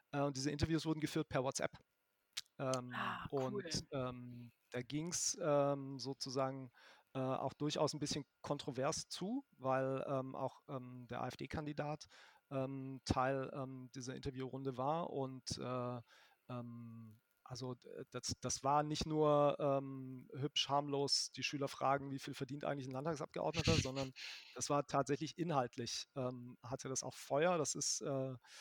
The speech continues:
Speaker 1: äh, auch, ähm, von der Pforzheimer Zeitung dann im, zumindest im Print sehr schön aufbereitet worden, sicherlich auch digital. Digital können wir's nicht mehr so richtig nachvollziehen. Die Doppelseite haben wir noch,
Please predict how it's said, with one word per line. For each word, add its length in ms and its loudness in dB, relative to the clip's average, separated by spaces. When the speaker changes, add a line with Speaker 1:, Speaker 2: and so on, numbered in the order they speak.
Speaker 1:
äh, 40 -6
auch, 560 -2
ähm, 340 -6
von 120 -2
der 80 2
Pforzheimer 380 0
Zeitung 340 0
dann 220 2
im, 120 -8
zumindest 280 -4
im 60 -6
Print 300 0
sehr 160 4
schön 240 2
aufbereitet 560 2
worden, 200 2
sicherlich 340 0
auch 120 0
digital. 500 4
Digital 380 0
können 160 -4
wir's 240 -2
nicht 160 -8
mehr 100 -2
so 100 -2
richtig 220 -4
nachvollziehen. 500 -4
Die 100 -2
Doppelseite 720 4
haben 180 2
wir 80 6
noch, 320 0